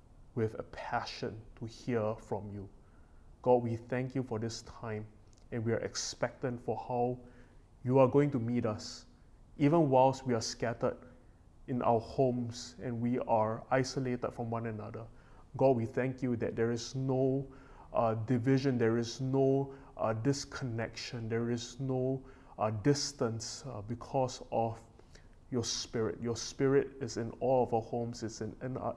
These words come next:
it's in us. God, we thank you for the work of the Spirit. We thank you for your name. Thank you for your word. Speak to us, we pray. In your name. Amen.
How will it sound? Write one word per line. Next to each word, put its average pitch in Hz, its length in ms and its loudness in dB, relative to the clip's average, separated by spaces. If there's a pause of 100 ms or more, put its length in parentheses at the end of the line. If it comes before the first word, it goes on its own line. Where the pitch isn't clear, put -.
it's 120 160 -6
in 127 180 -4
us. 123 340 -8 (380)
God, 123 160 2
we 120 120 2
thank 127 260 -4
you 135 80 0
for 117 180 -2
the 107 80 2
work 117 340 0
of 110 100 -6
the 117 60 -6
Spirit. 104 440 -6 (180)
We 123 80 -12
thank 120 220 -4
you 123 80 -6
for 113 180 -2
your 107 100 -2
name. 107 320 -6 (640)
Thank 127 200 -2
you 131 80 0
for 117 160 0
your 101 140 0
word. 95 280 -2 (920)
Speak - 340 -4
to 113 140 0
us, 107 200 2
we 104 160 -4
pray. 104 220 -8 (600)
In 120 60 -4
your 113 140 0
name. 110 200 -2 (600)
Amen. 120 300 4